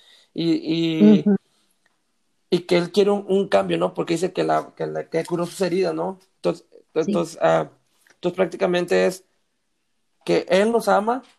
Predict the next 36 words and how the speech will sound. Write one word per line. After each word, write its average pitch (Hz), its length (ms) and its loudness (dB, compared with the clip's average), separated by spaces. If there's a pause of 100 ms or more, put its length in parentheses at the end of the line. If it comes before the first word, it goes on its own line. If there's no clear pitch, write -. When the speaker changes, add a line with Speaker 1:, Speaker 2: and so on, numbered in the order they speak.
(140)
Speaker 1:
que 165 160 -6
Él 175 100 -4
nos 196 140 -6
va 180 120 0
a 185 40 2
buscar 196 280 -4
donde 180 200 -6
quiera 185 220 -4
que 185 80 -10
estemos 180 500 -6
y 180 120 -2
rescatar 175 640 -2
y 208 200 -4
va 180 100 -2
a 180 40 -6
sanar 180 260 -4
nuestros 175 360 -10
corazones, 156 520 -8
¿no? 156 140 -14
O 170 140 -20
sea, 110 300 -8 (640)
o - 20 -14
sea, 143 140 -2
es - 60 -6
lo, 160 320 -4
es 160 100 -4
lo 170 80 -6
que 170 80 -10
podemos 170 480 -2
usar 180 480 0 (580)
para 160 200 4
alguien 175 240 0
que 170 100 -2
no 165 100 0
es 160 60 -4
cristiano. 160 540 -2